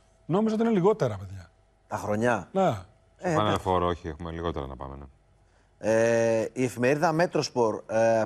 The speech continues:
Speaker 2: πέντε κέρδη, ε, με νίκη την Κυριακή ο παοκ μένει ζωντανός στη μάχη του τίτλου για το παοκ Ολυμπιακός, ε, γίνεται η αναφορά. Βγάζει νοκάουτ τον Ολυμπιακό, αγκαλιάζει ευρωπαϊκό εισιτήριο, συσπυρώνει κι άλλο τον κόσμο και κλειδώνει το σολτάτ με τον Παναθηναϊκό.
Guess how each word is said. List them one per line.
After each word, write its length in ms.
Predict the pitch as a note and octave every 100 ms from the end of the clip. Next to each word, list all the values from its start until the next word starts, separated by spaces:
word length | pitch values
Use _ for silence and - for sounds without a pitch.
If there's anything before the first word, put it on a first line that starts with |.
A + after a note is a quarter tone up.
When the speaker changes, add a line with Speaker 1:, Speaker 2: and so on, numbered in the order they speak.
| -
Speaker 2:
πέντε 260 | D#3 D#3
κέρδη, 540 | D3+ D#3 D#3+ B2 G#2+ F2 - -
ε, 360 | A2 A2 A2 A2
με 140 | A#2
νίκη 240 | B2 D3 D3
την 100 | D3
Κυριακή 280 | C#3+ C#3 D3+
ο 80 |
παοκ 220 | C#3+ D3+ D3
μένει 140 | D#3
ζωντανός 340 | C#3 B2+ C3+
στη 100 | C#3+
μάχη 180 | C#3+ D3
του 100 | C#3+
τίτλου 520 | A#2+ C#3+ C3+ B2 A2
για 120 | G#2+ A2+
το 80 |
παοκ 220 | A#2 C#3 B2+
Ολυμπιακός, 720 | B2 A#2 A#2 C#3+ B2+ - - - _ -
ε, 440 | G2 G#2 G2+ G2
γίνεται 280 | G#2+ B2 A2+
η 40 | A#2
αναφορά. 600 | A2 A2 A2 C#3 D#3+ -
Βγάζει 340 | A2 D3 D3+
νοκάουτ 420 | D3+ C3+ - D3+ D#3
τον 100 | C#3+
Ολυμπιακό, 500 | C3 B2 A#2+ B2 D3
αγκαλιάζει 360 | B2 B2 C#3+
ευρωπαϊκό 400 | D3 C3 B2 C#3
εισιτήριο, 380 | C3+ - D3 B2+ - -
συσπυρώνει 480 | - - C3+ D3 D3
κι 80 | D3+
άλλο 120 | D3
τον 120 | B2+
κόσμο 240 | C3+ D3
και 140 | C#3 C#3+
κλειδώνει 320 | B2+ A#2 C#3+
το 60 | C#3
σολτάτ 280 | C3 B2
με 60 | C3
τον 80 | B2
Παναθηναϊκό. 600 | A#2 G#2+ A2 A2 F3